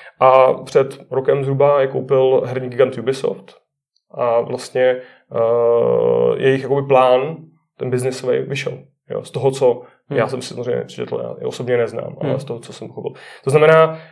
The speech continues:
Speaker 1: eh, pro mě to kvalitní hry jako nejsou, ale ten účel, který zatím byl, to splnilo. Jo, nebyl tam ten brand awareness, ale bylo tam to, že prostě dokázali nabalit obrovské množství uživatelů a ten uživatel má obrovskou hodnotu. To je ta, za to se platí.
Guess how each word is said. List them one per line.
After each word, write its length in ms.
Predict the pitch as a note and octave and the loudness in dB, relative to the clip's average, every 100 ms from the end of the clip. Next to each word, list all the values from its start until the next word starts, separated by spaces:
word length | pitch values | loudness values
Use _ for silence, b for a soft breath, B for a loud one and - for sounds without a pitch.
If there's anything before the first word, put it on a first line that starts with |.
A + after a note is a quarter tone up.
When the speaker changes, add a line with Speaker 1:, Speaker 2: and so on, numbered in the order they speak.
| - | -2
Speaker 1:
eh, 280 | B2+ B2 B2+ | 4 6 6
pro 140 | C3 | 6
mě 100 | D3+ | 4
to 120 | E3+ D#3+ | 4 6
kvalitní 340 | D#3+ E3 D3+ | 6 4 0
hry 120 | C#3+ B2+ | 0 0
jako 220 | - - | -2 -10
nejsou, 500 | A2 G#2+ - D#2+ G2+ B B | -10 -6 0 0 0 B B
ale 260 | B2 B2 - - _ | 0 0 0 -14 _
ten 160 | - C#3+ | -2 -2
účel, 320 | E3 D#3 E3 | -4 2 4
který 160 | D#3+ D3+ | 4 2
zatím 240 | C#3+ C3+ | 0 0
byl, 380 | A#2+ A#2 B2 F3+ - _ _ _ - - | 2 4 4 -2 -6 _ _ _ -20 -18
to 100 | - | -8
splnilo. 380 | C3 B2 - - _ A#2+ | -4 -2 -2 -8 _ -2
Jo, 80 | |
nebyl 200 | C#3 D3+ | 2 4
tam 160 | F3 E3+ | 4 2
ten 200 | D#3+ C3 | 0 -2
brand 280 | A#2 B2+ - | -2 -4 -2
awareness, 400 | C#3+ D#3 F3+ F3+ | 0 2 2 2
ale 100 | C#3 | 2
bylo 200 | C#3 C#3+ | 6 4
tam 180 | C#3+ C3 | 4 2
to, 260 | C#3 C#3 C#3 B | 2 2 0 B
že 120 | - | -10
prostě 220 | B2+ - C3+ | -10 -6 -4
dokázali 340 | C3+ C3+ D3 | 0 4 4
nabalit 340 | C3+ B2 C3+ | 4 2 0
obrovské 360 | C3+ C3+ C3 - | 0 -6 -6 -6
množství 220 | C3+ C#3 | -8 -6
uživatelů 440 | B2+ B2 C3 C#3 - | -6 -4 -4 -4 -4
a 20 | |
ten 160 | - | -6
uživatel 500 | C#3 D#3+ C#3+ - - - b - | -2 0 2 0 -4 -8 b -6
má 60 | |
obrovskou 340 | - C3+ C#3 C#3 | -2 -2 -2 -4
hodnotu. 300 | B2+ C3 A#2 | -2 -4 0
To 100 | C3+ | 0
je 60 | |
ta, 340 | C#3 C#3 C3+ - | 4 4 4 -6
za 60 | C3 | -8
to 80 | C3 | -6
se 120 | D3+ | -2
platí. 280 | B2+ A#2+ | -2 -4